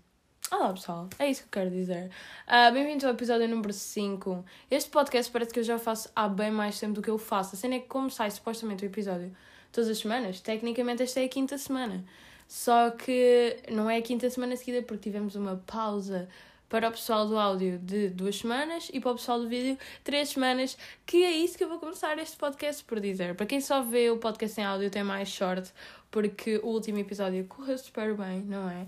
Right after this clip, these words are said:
Vocês ouviram, estava tudo bem. O episódio normal para vocês. Ora, para quem vê em áudio, vê-se fodido, <laughs> porque, ah, eu não consegui fazer upload do vídeo e, basically, agora temos o episódio quatro que só vai estar disponível em áudio.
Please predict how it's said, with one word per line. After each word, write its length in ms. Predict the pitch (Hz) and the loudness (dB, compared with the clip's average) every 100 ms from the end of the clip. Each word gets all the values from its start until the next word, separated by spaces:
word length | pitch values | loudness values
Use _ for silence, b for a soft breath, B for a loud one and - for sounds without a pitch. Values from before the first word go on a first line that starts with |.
| B B | B B
Vocês 240 | - 202 | -4 -2
ouviram, 680 | 190 190 190 311 320 311 302 | 0 -2 0 2 2 0 0
estava 240 | 285 190 185 | -2 -4 -8
tudo 300 | 185 190 180 - | -6 -4 -4 0
bem. 560 | 285 302 294 277 269 - B | 2 2 2 0 -4 -6 B
O 40 | 370 | 0
episódio 380 | 381 381 370 370 | 4 6 6 4
normal 500 | 349 320 302 285 277 | 4 4 2 2 2
para 120 | 247 | -2
vocês. 540 | 202 196 - - - - B B | -4 -6 -10 -10 -10 -12 B B
Ora, 160 | 302 | 2
para 120 | 320 311 | 4 2
quem 180 | 330 | -2
vê 160 | 320 277 | -2 -2
em 240 | 247 214 | -2 -2
áudio, 540 | 240 294 294 254 190 185 B B B _ _ _ _ _ | 0 2 2 2 0 -2 B B B _ _ _ _ _
vê-se 460 | - 349 381 381 - | 0 4 4 2 -2
fodido, 920 | - 370 349 339 330 339 320 269 240 214 | 0 2 2 2 4 4 6 4 4 2
<laughs> 40 | |
porque, 640 | 269 269 254 - 254 233 - | 0 0 -2 -2 0 0 2
ah, 260 | 208 208 208 | 2 4 2
eu 100 | 226 | 0
não 120 | 233 | 0
consegui 240 | 254 254 | 0 0
fazer 240 | 240 226 220 | 0 0 0
upload 380 | 220 202 196 202 | -2 0 0 0
do 60 | |
vídeo 320 | 190 190 190 - B B B | 0 0 0 -4 B B B
e, 200 | - 233 | -4 -2
basically, 500 | 226 208 226 226 247 | 0 2 0 0 2
agora 200 | 233 233 | 2 2
temos 240 | 233 247 233 | 2 0 0
o 40 | |
episódio 380 | 240 233 233 240 | -2 0 0 2
quatro 360 | 240 233 233 233 | 2 2 2 -4
que 200 | - 240 | -4 -4
só 180 | 233 220 | -2 -2
vai 120 | 220 | 0
estar 120 | 220 | 0
disponível 540 | 214 - 220 214 208 208 | -2 -4 -2 0 0 0
em 120 | 202 | 0
áudio. 360 | 185 185 202 | 0 2 0